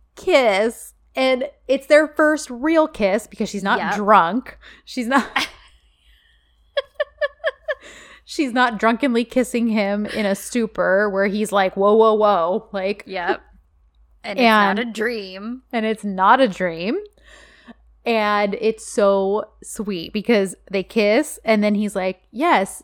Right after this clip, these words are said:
Speaker 1: yes, I guess you did answer, didn't you?" And then he,
Speaker 2: Uh-huh.
Speaker 1: and then he grabs her again and they start kissing.
Speaker 2: And that's the end of the episode.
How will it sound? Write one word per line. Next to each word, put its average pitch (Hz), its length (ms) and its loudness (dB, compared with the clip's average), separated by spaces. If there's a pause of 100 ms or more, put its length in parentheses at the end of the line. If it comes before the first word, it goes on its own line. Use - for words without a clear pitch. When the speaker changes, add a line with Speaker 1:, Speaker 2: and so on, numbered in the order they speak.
Speaker 1:
yes, 233 300 0
I 226 80 2
guess 240 280 -2
you 240 80 -2
did 247 220 0
answer, 202 380 -6
didn't 220 340 -4
you?" 202 380 -4 (340)
And 277 220 0
then 262 100 0
he, 294 60 2
Speaker 2:
Uh-huh. 330 440 0
Speaker 1:
and 269 140 2
then 285 80 2
he 294 180 -2
grabs 285 360 0
her 277 140 2
again 285 280 -4
and 277 100 -6
they 277 140 -6
start 269 380 -6
kissing. 277 600 -6 (1080)
Speaker 2:
And 226 200 -6
that's 285 220 -2
the 359 60 -10
end 415 180 -4
of 466 80 -4
the 508 120 0 (420)
episode. 247 220 0